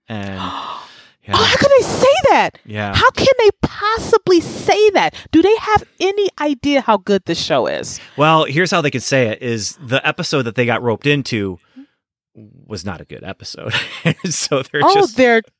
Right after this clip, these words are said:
Speaker 2: they're s-, s-, pearls before swine. Pearls before swine. Pearls before swine, Ben. My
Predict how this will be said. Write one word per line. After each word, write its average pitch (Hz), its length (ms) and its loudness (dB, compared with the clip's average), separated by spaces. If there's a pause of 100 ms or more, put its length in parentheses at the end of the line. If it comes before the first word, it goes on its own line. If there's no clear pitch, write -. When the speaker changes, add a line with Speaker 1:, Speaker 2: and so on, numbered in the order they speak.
(120)
Speaker 2:
they're 254 160 4
s-, - 220 -4 (400)
s-, - 200 2 (100)
pearls 370 340 2
before 226 260 4
swine. 233 640 -2 (240)
Pearls 480 500 4
before 240 280 2
swine. 339 720 -2 (640)
Pearls 440 360 4
before 285 240 2
swine, 339 680 0
Ben. 180 240 0 (260)
My 339 360 0